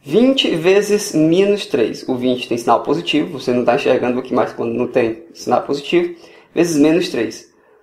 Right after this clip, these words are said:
Ah, sinais diferentes, resultado com sinal negativo.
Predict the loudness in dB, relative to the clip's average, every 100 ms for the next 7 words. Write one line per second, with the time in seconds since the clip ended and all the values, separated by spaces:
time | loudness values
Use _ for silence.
0 | _ _ _ -4 2 2 2 2 4 4
1 | 4 -2 -8 -4 2 2 2 -4 -4 -6
2 | 0 4 4 2 -2 -10 -4 2 4 2
3 | -2 -14 -20 _ _ _ _ _ _ _
4 | -2 2 2 2 -6 -8 -14